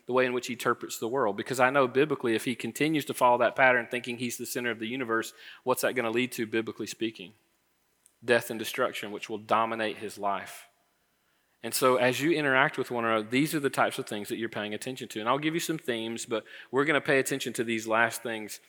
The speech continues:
in a couple of weeks. The patterns to, to pay attention to, biblical categories that best describe a person, and then how we respond by the ways in which we either speak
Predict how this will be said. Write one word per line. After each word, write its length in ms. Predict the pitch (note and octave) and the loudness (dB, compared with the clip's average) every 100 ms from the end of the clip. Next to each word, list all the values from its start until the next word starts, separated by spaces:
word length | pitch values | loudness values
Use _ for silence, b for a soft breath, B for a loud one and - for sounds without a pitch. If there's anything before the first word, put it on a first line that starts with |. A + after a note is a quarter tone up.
| b b | b b
in 120 | A2+ | -6
a 40 | G#2 | -2
couple 300 | - - G#2 | -4 -4 -4
of 60 | |
weeks. 360 | G#2 F#2 - - - | -2 -4 -6 -12 -10
The 80 | |
patterns 460 | G2+ B2+ A#2 B2 A#2+ | 0 4 4 4 -4
to, 140 | - A2 - - | -8 -10 -10 -12
to 100 | A2 | -4
pay 180 | A#2 | -2
attention 340 | G#2+ B2+ A2+ B2 | -2 -4 -10 -8
to, 260 | - A#2 A2+ B B B B2+ | -6 -4 -6 B B B 0
biblical 320 | B2 B2 A#2+ | 0 0 -2
categories 560 | - A#2 A#2+ A#2 A2+ | 2 2 4 2 0
that 100 | A2 | -2
best 240 | A#2 A#2 - | -2 -2 -2
describe 380 | A#2 - A2 A2 | -6 2 2 2
a 60 | |
person, 440 | - A#2 A2+ A#2 G#2+ | -2 -2 -2 -8 -8
and 160 | A#2+ | -6
then 140 | A#2+ A#2 | -6 0
how 240 | C#3 C#3 | 2 2
we 160 | C3+ B2 | 0 -4
respond 760 | A#2 - - C3 G#2+ G#2 G#2 _ B B | -4 -6 -4 -4 -4 -6 -10 _ B B
by 140 | - A2+ | 0 2
the 100 | A2+ | 2
ways 280 | A#2 A#2+ A2+ | 0 -2 -4
in 80 | |
which 180 | A2+ A2+ | -10 -8
we 140 | A#2 G2+ | -4 -2
either 240 | G#2+ G#2 | -2 -4
speak 400 | - C3 A#2+ | -8 -6 -8